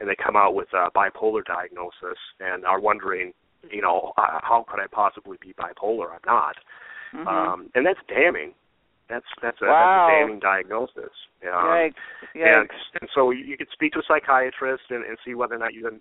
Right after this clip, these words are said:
Speaker 1: misdiagnosed, and then also get a referral, um, for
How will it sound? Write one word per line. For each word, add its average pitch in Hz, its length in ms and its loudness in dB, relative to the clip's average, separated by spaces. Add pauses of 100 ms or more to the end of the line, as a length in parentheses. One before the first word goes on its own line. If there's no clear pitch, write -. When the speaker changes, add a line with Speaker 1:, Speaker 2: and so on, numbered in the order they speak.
Speaker 1:
misdiagnosed, 110 760 -2
and 131 120 -2
then 131 120 2
also 131 280 2
get 135 120 -12
a - 20 -6
referral, 123 600 -4 (840)
um, 101 520 0
for 113 200 -2